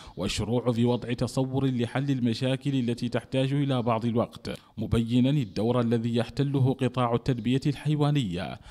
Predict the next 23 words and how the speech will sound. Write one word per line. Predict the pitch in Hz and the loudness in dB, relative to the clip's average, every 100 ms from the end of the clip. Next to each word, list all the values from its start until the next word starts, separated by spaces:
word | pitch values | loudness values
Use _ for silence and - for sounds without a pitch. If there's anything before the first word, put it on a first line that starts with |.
| - | -20
في | - 135 127 | -2 0 2
أولويات | 123 120 117 113 113 131 | 4 4 4 2 2 0
رئيس | 113 95 120 | 0 0 0
الجمهورية | 127 113 123 113 110 117 | -2 0 2 2 2 2
السيد | 135 - 139 123 117 | 0 0 0 0 0
محمد | 104 117 120 113 | 0 2 2 2
الشيخ | 110 101 110 104 | 0 0 -2 0
الغزواني. | 101 95 95 101 90 67 71 - | 0 0 0 0 0 -4 -4 4
وبعد | 143 143 139 147 185 | 6 6 4 4 4
انتهاء | 170 - 139 139 120 | 4 4 4 4 4
الاجتماع | 135 - 131 127 139 147 | 2 0 2 2 2 2
أدى | 135 92 95 | 0 -2 -2
وزير | 98 104 127 | -2 -2 -2
التربية | 120 139 123 123 131 | -2 -2 -2 -2 0
الحيوانية | 139 - 147 147 147 120 87 71 67 - - - | -2 0 0 2 2 2 0 -4 -8 -14 -14 -4
رفقة | 240 - - 127 123 | -4 -2 -4 0 2
والي | 123 135 139 147 | 2 2 0 2
غورغول | 113 90 87 76 | 2 0 -6 -6
زيارة | 98 95 113 120 | -4 -4 -2 -2
تفقد | - 120 110 120 - 131 | -2 -2 0 -2 -2 -2
واطلاع | 127 123 123 110 123 135 | 0 0 0 0 0 -2
لسوق | 143 - 135 135 | -2 -2 -4 0
الماشية | 123 117 110 - 143 | 0 2 0 0 -2